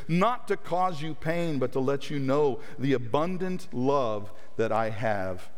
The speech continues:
for you." They are in his heart. And the faithful minister should be written upon yours as well. There should be a mutual recognition and appreciation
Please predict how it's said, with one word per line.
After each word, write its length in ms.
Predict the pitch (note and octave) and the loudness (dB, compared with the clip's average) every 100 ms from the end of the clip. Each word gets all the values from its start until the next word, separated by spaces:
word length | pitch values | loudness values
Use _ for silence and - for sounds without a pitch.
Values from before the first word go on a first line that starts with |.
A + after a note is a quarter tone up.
| - - - - | -4 -4 -4 -6
for 220 | - - | -4 -2
you." 380 | F#2+ F#2+ E2 D2 D#2+ - - - - - - - - - - - - - - - - - - - | 0 0 0 -2 -4 -4 -4 -4 -4 -4 -4 -4 -6 -6 -6 -4 -4 -4 -4 -4 -4 -4 -4 -4
They 220 | F2 A2+ | -2 0
are 140 | A2+ G#2 | 2 0
in 100 | A#2 | 0
his 180 | G#2 - | -2 -2
heart. 420 | G2+ F#2+ - - - - - - - - - - - - - - - - - | 0 0 -2 -6 -6 -6 -6 -6 -6 -6 -6 -6 -6 -6 -6 -6 -6 -6 -4
And 120 | G2 G2+ | -2 -2
the 60 | |
faithful 360 | G2 A#2+ A#2+ A2 | 0 0 0 -2
minister 440 | A2 A2 A2 F#2 | 0 -2 -2 -4
should 220 | - G#2+ | -4 -4
be 120 | G2+ G2 | -2 -2
written 320 | A2+ - F#2+ | -2 -2 -4
upon 340 | - G2+ F#2 | -2 -2 -2
yours 520 | F#2 G2 F2 E2 - - - - - - - - - - - - - - | -2 -2 -2 -4 -4 -6 -6 -6 -6 -6 -6 -6 -6 -6 -6 -6 -6 -4
as 220 | F#2 F2 | -4 -2
well. 360 | F#2 F2 C2+ - - - - - - - - - - - - - - - - - | 0 0 -2 -4 -6 -6 -6 -6 -6 -6 -6 -6 -6 -6 -6 -6 -6 -6 -6 -2
There 160 | B2+ D3 | 0 0
should 200 | D#3+ C3+ | 0 -2
be 240 | D#3+ D#3 | -2 -2
a 100 | - | 0
mutual 460 | B2+ D#3+ F3+ D#3 C#3 | 0 0 0 0 2
recognition 680 | C#3 C3+ B2+ C3+ D#3+ E3+ D#3 | 2 0 -2 -2 -2 0 0
and 160 | C3 | 0
appreciation 880 | G#2+ - C#3+ - C3 C#3 D3 F3 E3+ | 0 -2 -2 0 0 2 0 0 -2